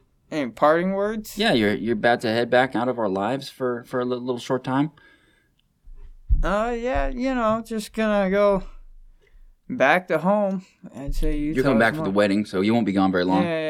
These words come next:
Speaker 1: yeah, I'll be back in, yeah, whenever the wedding is, for sure.
Speaker 2: I wonder when they'll
Speaker 1: Yeah.
Speaker 2: do it.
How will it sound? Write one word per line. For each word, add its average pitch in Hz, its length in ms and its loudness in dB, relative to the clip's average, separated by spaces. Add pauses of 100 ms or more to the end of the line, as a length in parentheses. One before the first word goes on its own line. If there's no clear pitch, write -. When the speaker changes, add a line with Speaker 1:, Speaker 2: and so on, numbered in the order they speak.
Speaker 1:
yeah, 143 60 -4
I'll 156 100 -4
be 160 180 -4
back 131 360 -2
in, 120 200 -10 (1200)
yeah, 123 320 -4
whenever 117 420 -2
the 113 120 -4
wedding 117 380 -2
is, 123 220 -4
for 110 200 -8
sure. 123 400 -8 (640)
Speaker 2:
I 101 60 -4
wonder 135 200 2
when 123 140 2
they'll 107 100 4
Speaker 1:
Yeah. 127 140 2
Speaker 2:
do 82 80 0
it. 85 160 -10